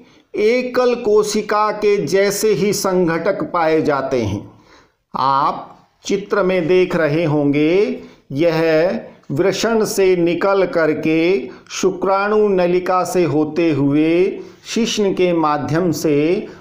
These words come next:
अपनी यात्रा आरंभ करता है। प्यारे बच्चों, कि हम पैरों से चलते हैं, हमारे मुंह से बोलते हैं, तो पैर और मुंह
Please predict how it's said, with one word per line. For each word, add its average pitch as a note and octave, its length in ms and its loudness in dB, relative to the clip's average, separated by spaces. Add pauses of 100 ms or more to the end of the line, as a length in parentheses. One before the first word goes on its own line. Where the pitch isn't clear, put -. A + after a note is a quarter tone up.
(100)
अपनी E3+ 440 0
यात्रा D3+ 380 -2
आरंभ D#3+ 580 0 (580)
करता G3 380 -2
है। F#2 280 -6 (3500)
प्यारे E3 360 2
बच्चों, F3 640 0
कि G#3 100 -10
हम G#3+ 220 0
पैरों G3 480 2
से A3+ 220 -2
चलते G#3+ 480 0
हैं, F#2+ 280 -6 (400)
हमारे F#3+ 480 2
मुंह G3+ 360 2
से G#3+ 260 0
बोलते G3+ 520 0
हैं, G2+ 320 -4 (840)
तो E3+ 440 2 (360)
पैर G3+ 440 2
और F3+ 520 2
मुंह E3 460 0